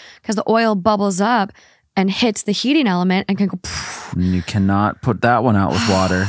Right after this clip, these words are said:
Speaker 1: <sighs> No. Fire is scary. I cannot believe we just lived to tell the tale. Can you imagine we're ten minutes into the episode and it just, we go
Speaker 2: I
Speaker 1: up?
Speaker 2: just, I just pretended it was a birthday candle, you know?
Speaker 1: You reacted very good. I kind of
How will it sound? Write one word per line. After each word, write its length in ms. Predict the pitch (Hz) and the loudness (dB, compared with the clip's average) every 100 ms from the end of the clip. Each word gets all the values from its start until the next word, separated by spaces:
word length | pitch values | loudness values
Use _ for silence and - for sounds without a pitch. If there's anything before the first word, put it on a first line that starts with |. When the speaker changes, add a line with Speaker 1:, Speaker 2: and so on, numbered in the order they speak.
| 104 | -6
Speaker 1:
<sighs> 120 | - 185 | -12 -8
No. 1080 | 175 165 170 175 170 165 160 160 165 175 185 _ _ _ _ _ - | -4 -2 -2 0 -2 -2 -4 -4 -6 -6 -8 _ _ _ _ _ -14
Fire 400 | - 220 277 349 | -2 0 2 0
is 200 | - 220 | -2 -2
scary. 440 | - 190 170 156 | -2 0 0 0
I 100 | 170 | 0
cannot 240 | 196 233 208 | 0 -2 0
believe 320 | 196 185 175 | 0 0 -2
we 80 | 180 | -2
just 280 | 175 - 185 | -2 -4 -2
lived 260 | 170 160 | -2 -2
to 60 | - | -4
tell 160 | 170 | -4
the 100 | 165 | -2
tale. 320 | 160 170 170 - _ _ _ _ _ _ _ _ - | -2 -2 -4 -8 _ _ _ _ _ _ _ _ -4
Can 100 | 254 | 0
you 60 | |
imagine 360 | 311 196 196 240 | 2 2 0 -2
we're 80 | 233 | -2
ten 200 | - 196 | 0 0
minutes 220 | 202 208 | 0 0
into 160 | 196 202 | 0 2
the 100 | 180 | 0
episode 340 | 165 185 214 | 0 -2 -2
and 120 | 220 190 | 0 -2
it 40 | |
just, 300 | 180 180 - _ _ _ _ - | -2 -4 -8 _ _ _ _ -12
we 200 | - 95 | -4 0
go 100 | 196 | 4
Speaker 2:
I 100 | - | 4
Speaker 1:
up? 60 | |
Speaker 2:
just, 260 | 185 196 - _ - | 4 2 0 _ -12
I 140 | - 98 | -4 0
just 280 | 113 - - | 0 -2 -2
pretended 440 | 120 127 120 123 | 0 2 2 4
it 40 | 123 | 2
was 100 | 117 | 2
a 40 | |
birthday 340 | 107 110 - 101 | 0 0 0 -2
candle, 540 | 110 90 85 87 98 _ _ _ - - | 0 0 -2 -6 -10 _ _ _ -10 -4
you 60 | |
know? 300 | 95 98 123 143 | -2 0 -2 -2
Speaker 1:
You 220 | 214 254 | 0 2
reacted 480 | 233 180 196 180 165 | 2 0 -2 -4 -2
very 300 | 185 175 175 | -2 0 0
good. 320 | 175 165 165 _ _ _ _ _ _ _ _ _ - | -2 -2 -6 _ _ _ _ _ _ _ _ _ -8
I 120 | 180 | -4
kind 180 | 180 180 | -2 -2
of 180 | 165 | -2